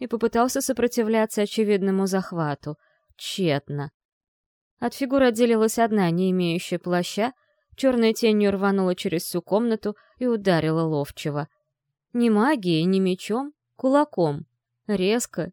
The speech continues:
сильно, больно. Ожидающий чего угодно, но никак не этого,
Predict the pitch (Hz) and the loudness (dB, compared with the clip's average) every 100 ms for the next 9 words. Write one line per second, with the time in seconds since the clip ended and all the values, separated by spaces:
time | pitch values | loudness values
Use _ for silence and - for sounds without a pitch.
0 | _ - - 196 226 196 180 - 175 180 | _ -10 -2 0 0 0 -4 -6 -4 0
1 | 165 151 151 160 _ _ _ _ _ _ | 2 0 -4 -8 _ _ _ _ _ _
2 | _ - 226 240 240 247 240 233 240 233 | _ -6 -2 0 2 2 0 -4 0 0
3 | 233 220 202 208 208 214 214 208 - 214 | 2 2 2 2 2 0 0 -2 0 0
4 | 254 - 247 247 | 0 -2 -4 -4